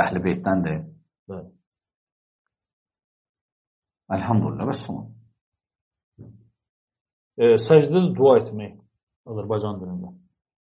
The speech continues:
Speaker 1: İnşallah o məsələ düzdür. Alimlər arasında biraz var fikirləri, amma əslində olar. Çünki Peyğəmbər sallallahu əleyhi və səlləm deyir ki, qulun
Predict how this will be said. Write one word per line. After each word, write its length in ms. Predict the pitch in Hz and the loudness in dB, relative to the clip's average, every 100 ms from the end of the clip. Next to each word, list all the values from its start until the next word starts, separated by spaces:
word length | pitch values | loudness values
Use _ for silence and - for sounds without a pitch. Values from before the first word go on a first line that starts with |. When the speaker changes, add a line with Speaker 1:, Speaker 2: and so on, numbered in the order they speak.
| _ - | _ -12
Speaker 1:
İnşallah 360 | 156 - 196 190 | -2 2 2 4
o 40 | |
məsələ 300 | 170 - 170 160 | 4 4 2 2
düzdür. 240 | 151 107 | 4 8
Alimlər 340 | 107 117 123 | 8 8 8
arasında 240 | 110 - 113 | 6 2 0
biraz 220 | 110 104 | 0 2
var 240 | 107 104 104 | 2 2 0
fikirləri, 460 | - 87 85 82 | -10 -8 -6 -2
amma 180 | 156 170 131 | 0 0 -2
əslində 260 | - 135 | -2 0
olar. 220 | 135 78 - - _ _ _ _ _ _ _ _ _ _ - | 0 -2 -8 -20 _ _ _ _ _ _ _ _ _ _ -14
Çünki 260 | 156 165 143 - - - _ _ _ _ - | -6 0 0 0 -6 -16 _ _ _ _ -2
Peyğəmbər 320 | 135 147 151 - | 0 4 4 6
sallallahu 380 | 127 120 123 | 6 8 8
əleyhi 100 | 117 | 6
və 40 | - | 4
səlləm 180 | 107 104 | 0 0
deyir 140 | 104 | -2
ki, 80 | 107 107 | -4 0
qulun 280 | 110 120 | 2 2